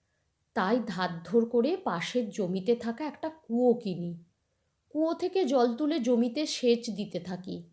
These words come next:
তাতে এবছর ফসল বেশ ভালোই হয়, কিন্তু মুশকিল হয়েছে অন্য জায়গায়। যার কাছ থেকে কুয়ো কিনেছিলাম সে বলেছে যে জলের দাম দিতে হবে এখন। আরও বলেছে,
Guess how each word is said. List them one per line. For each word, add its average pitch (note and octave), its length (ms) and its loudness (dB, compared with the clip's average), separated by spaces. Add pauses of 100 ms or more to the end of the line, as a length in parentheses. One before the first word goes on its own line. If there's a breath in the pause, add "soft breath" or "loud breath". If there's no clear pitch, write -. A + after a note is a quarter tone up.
(580)
তাতে C#3+ 360 -4
এবছর D#4 800 0
ফসল D#4 460 -2
বেশ C4 500 -2
ভালোই G3+ 420 0
হয়, D#3 280 -4 (840)
কিন্তু E4 300 0
মুশকিল C4+ 560 0
হয়েছে E4+ 400 -2
অন্য A3 400 2
জায়গায়। D#3+ 520 -2 (840)
যার F3 300 0
কাছ G3 360 -4
থেকে A#3+ 300 0
কুয়ো G#3 320 -2
কিনেছিলাম B3 680 0 (340 soft breath)
সে C#4 280 2
বলেছে D4+ 480 0
যে C#4+ 280 2 (200 loud breath)
জলের C#4 480 2
দাম C4 320 4
দিতে G#3+ 240 2
হবে F3+ 280 2
এখন। E3 420 -2 (840)
আরও F3 320 2
বলেছে, G#3 680 2